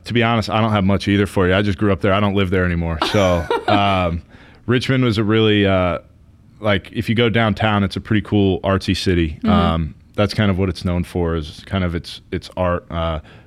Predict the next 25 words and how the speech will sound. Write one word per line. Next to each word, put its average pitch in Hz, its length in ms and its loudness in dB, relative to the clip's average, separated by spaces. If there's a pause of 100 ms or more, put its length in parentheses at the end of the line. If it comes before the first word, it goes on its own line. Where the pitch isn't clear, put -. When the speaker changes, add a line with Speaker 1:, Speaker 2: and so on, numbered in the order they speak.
Speaker 1:
V 110 140 2
C 107 160 0
U 98 140 4
is 90 120 -2
a 90 60 -2
school 92 240 0
down 90 160 0
there. 87 180 2
It's 82 200 -6
a, 82 200 -2 (560)
um, 90 340 0
a - 60 -6
lot 98 200 2
of 92 80 0
my 95 120 2
friends 92 300 0
from 90 140 -4
high 90 140 0
school 87 260 0
went 85 200 0
there 85 360 0
for 95 360 -2
art. 82 240 -2 (140)
Um, 78 480 -4 (140)
so 82 460 -4